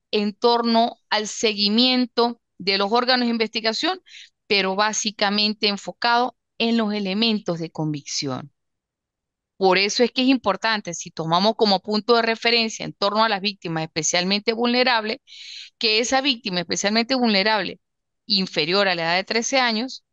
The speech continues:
¿verdad? El legislador ha querido ahondar en torno a la estrategia de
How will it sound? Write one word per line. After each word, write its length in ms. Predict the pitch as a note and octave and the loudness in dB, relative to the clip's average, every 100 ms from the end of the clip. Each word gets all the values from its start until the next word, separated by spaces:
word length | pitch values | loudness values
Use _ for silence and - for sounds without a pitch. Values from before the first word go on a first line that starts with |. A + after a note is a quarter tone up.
| _ _ _ | _ _ _
¿verdad? 420 | - F3+ G#3 B3 - _ _ _ | -4 -4 -2 -4 -6 _ _ _
El 180 | - G#3+ | -4 0
legislador 520 | A3+ A#3 A#3 A3+ B3 | 2 2 2 2 2
ha 120 | C4+ | 0
querido 360 | C4+ C4+ C4+ C#4 | 0 -2 0 2
ahondar 580 | B3+ A3+ A3+ C#4+ E4+ - _ - | 2 0 -2 -2 -4 -8 _ -4
en 220 | A3+ A3+ | -2 2
torno 520 | C4 C4 B3+ C4 C4 _ - - - | 2 2 2 0 -2 _ -20 -8 -2
a 300 | C#4 E4+ F#4+ - _ _ _ _ _ | 0 0 -2 -14 _ _ _ _ _
la 220 | - A3+ | -2 0
estrategia 580 | A3+ - A3 C4+ C#4 C#4 A#3+ | 0 -2 -2 0 0 0 -2
de 480 | A#3 C4+ C4+ C4+ | 0 2 2 -2